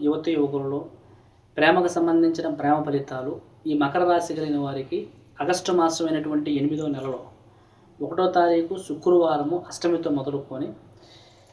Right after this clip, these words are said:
ముప్పై ఒకటో తారీఖు ఆదివారము అష్టమితో ముగిసేటటువంటి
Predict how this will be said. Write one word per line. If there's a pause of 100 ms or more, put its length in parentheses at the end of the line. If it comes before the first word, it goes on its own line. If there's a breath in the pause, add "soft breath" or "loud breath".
(180 soft breath)
ముప్పై
ఒకటో (120)
తారీఖు (100)
ఆదివారము (100)
అష్టమితో
ముగిసేటటువంటి